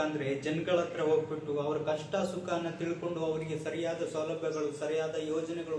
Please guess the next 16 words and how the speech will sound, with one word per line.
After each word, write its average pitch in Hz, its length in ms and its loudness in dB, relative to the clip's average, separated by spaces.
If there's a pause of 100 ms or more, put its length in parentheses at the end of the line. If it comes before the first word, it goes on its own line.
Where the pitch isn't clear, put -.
ಒದಗಿಸ್ಕೊಡೋದೇ 156 680 -2 (360)
ನಿಜವಾದ 151 440 0 (100)
ಜನನಾಯಕನ 147 680 -2 (100)
ಕರ್ತವ್ಯ. 143 480 0 (600)
ಅದನ್ನ 175 280 2
ಬಿಟ್ಟು 170 200 0 (100)
ದೂರದಿಂದ 160 360 0 (140)
ಹಾಯ್ 156 240 4
ಬಾಯ್ 156 240 4
ಹೇಳೋದಲ್ಲ. 151 480 2 (480)
ನಿಮ್ಮ 175 160 -6 (140)
ಅಭಿವೃದ್ಧಿ 214 500 4
ಹೆಂಗಪ್ಪ 202 320 4 (100)
ಅಂದ್ರೆ, 196 240 4 (380)
ಎಷ್ಟೋ 254 280 4 (220)
ಯೋಜನೆಗಳು 220 460 4